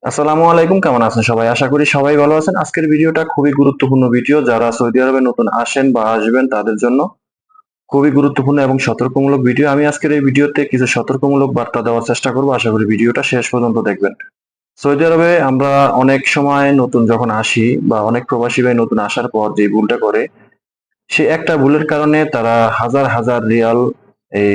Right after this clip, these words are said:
খেসারত দিতে হয় বা জরিমানা দিতে হয় নিজে না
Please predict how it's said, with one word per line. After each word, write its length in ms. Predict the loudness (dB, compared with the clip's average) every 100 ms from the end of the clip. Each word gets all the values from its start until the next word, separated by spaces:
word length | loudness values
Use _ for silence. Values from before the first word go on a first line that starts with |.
| 0
খেসারত 380 | -4 -2 -2 -2
দিতে 220 | 0 0
হয় 220 | 0 0 -2
বা 140 | -4 -2
জরিমানা 420 | -2 0 0 -2
দিতে 240 | -4 -2
হয় 180 | -2 -2 -6 _ _ _ -2
নিজে 320 | 0 2 2
না 160 | 2